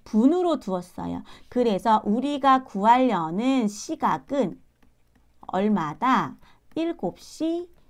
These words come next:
십일 분에 사백이십 분이다라는 결과를 갖게 되겠네요.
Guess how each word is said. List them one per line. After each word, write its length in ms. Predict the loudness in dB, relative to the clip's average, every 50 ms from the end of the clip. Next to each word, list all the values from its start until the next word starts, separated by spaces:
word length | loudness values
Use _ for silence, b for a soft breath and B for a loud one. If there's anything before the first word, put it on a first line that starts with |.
| _ _ _ _
십일 680 | _ -16 -10 -10 -10 -10 -10 -10 -8 -6 -4 -4 -6 -6
분에 500 | -6 -6 -4 -4 -4 -4 -4 -4 -6 -8 -10
사백이십 1200 | -12 -10 -8 -8 -8 -8 -6 -6 -6 -6 -6 -8 _ _ -8 -6 -6 -6 -6 -6 -8 -10 -10 -8 _
분이다라는 1040 | -6 -6 -6 -4 -4 -6 -4 -4 -4 -4 -4 -4 -6 -6 -6 -6 -4 -4 -4 -4 -4
결과를 440 | -4 -6 -8 -8 -8 -8 -6 -6 -6
갖게 320 | -6 -8 -8 -6 -4 -6 -6
되겠네요. 720 | -6 -10 -12 -6 -2 0 0 0 0 -2 -2 -4 -4 -6